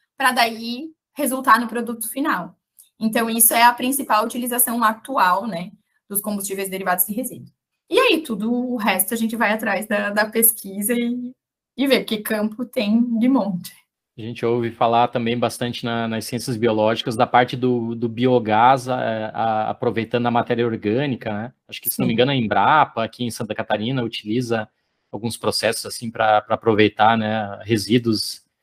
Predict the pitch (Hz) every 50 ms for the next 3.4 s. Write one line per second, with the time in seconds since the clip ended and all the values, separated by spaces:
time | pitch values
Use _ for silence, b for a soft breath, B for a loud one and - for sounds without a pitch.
0 | _ - - 113 - - 107 113 117 107 101 104 - _ - 101 110 127 139 139
1 | 131 110 95 - - - 233 233 - - - - - 170 170 175 180 165 117 117
2 | 120 113 107 110 110 - 113 107 101 - 123 117 113 104 107 110 104 104 95 101
3 | 104 110 120 123 - - -